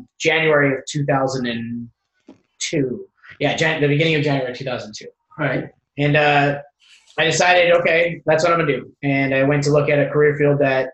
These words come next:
Speaker 1: I kinda had some background information in because I had life skills my grandpa taught me. As a, he was a master mechanic for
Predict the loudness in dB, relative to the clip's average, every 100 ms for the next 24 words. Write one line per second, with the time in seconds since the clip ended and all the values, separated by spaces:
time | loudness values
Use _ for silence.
0 | -4 -2 -2 -2 0 0 0 -2 -2 -2
1 | 0 0 2 0 0 -2 -2 -2 -2 -2
2 | -2 -4 -8 _ _ _ _ -4 0 2
3 | 2 0 -2 0 0 0 -2 0 0 0
4 | -2 -2 -6 -4 -4 -2 -2 -4 -8 -6
5 | -4 0 0 0 -2 -2 -2 -4 -4 -10
6 | -10 -14 -14 -12 -12